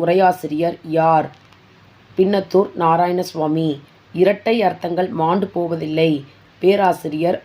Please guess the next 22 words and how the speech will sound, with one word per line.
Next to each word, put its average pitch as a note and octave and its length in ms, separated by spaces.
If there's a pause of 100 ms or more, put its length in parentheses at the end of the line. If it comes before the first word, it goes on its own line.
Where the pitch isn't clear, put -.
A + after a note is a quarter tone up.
ஆ D#3 140
கா F#3+ 240
பெருமாள். E3 640 (1600)
So, - 160
நிறைய E3 260
பேர் F3+ 220 (100)
உவேசான்னு F#3 480
ஆன்சர் E3 260
கொடுத்துருக்கீங்க. D#3+ 520 (600)
கரெக்டான G3 460
ஆன்சர் F3+ 260
வந்து E3+ 180
பார்த்தீங்கன்னா E3 440
பேராசிரியர் E3+ 600 (100)
ஆ D#3 80
கா D#3 160
பெருமாள். D3 500 (2750)
கீழ்வாய் G#3+ 500
இலக்கம் F3+ 380
என்றால் E3 460
என்ன? D#3+ 240 (920)
பின்ன G#3 360